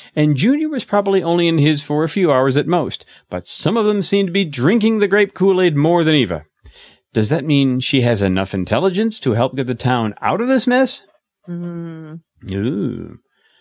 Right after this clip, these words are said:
Speaker 2: Who
Speaker 1: She se-,
Speaker 2: knows?
Speaker 1: she seems a little, yeah, li-, a little like the skeptic there.
Speaker 2: She's Rebecca.
Speaker 1: Oh.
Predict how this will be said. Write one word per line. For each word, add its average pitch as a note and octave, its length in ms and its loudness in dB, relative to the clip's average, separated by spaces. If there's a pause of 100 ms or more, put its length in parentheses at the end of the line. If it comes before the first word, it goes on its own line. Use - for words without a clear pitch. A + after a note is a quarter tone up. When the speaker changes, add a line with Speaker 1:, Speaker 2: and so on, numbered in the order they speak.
(200)
Speaker 2:
Who F#3+ 40 -10
Speaker 1:
She F3+ 160 0
se-, E3+ 180 0
Speaker 2:
knows? D#3 120 -6
Speaker 1:
she G3 140 0
seems C4+ 320 0
a F#3 40 4
little, G3+ 680 2
yeah, F3 180 2
li-, D#3+ 220 -4
a E3+ 60 0
little G3+ 180 -2
like G3 160 -6
the E3+ 60 -14
skeptic - 460 -6
there. C#2+ 260 -18 (360)
Speaker 2:
She's F4 300 0
Rebecca. D4+ 680 -2 (600)
Speaker 1:
Oh. F3 680 0